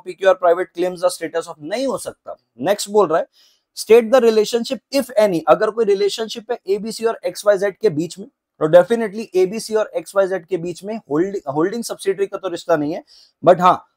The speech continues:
एसोसिएट कंपनी का रिश्ता है, क्योंकि यहाँ पे अगर आप देखोगे,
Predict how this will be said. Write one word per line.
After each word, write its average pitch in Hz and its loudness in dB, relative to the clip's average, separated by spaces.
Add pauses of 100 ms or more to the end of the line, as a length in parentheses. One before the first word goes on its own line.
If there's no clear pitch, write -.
(180)
एसोसिएट 214 2
कंपनी 220 -2
का 214 2
रिश्ता 190 -4
है, 214 -2
क्योंकि 165 -4 (260)
यहाँ 170 6
पे 226 -2
अगर 220 6
आप 208 6
देखोगे, 175 0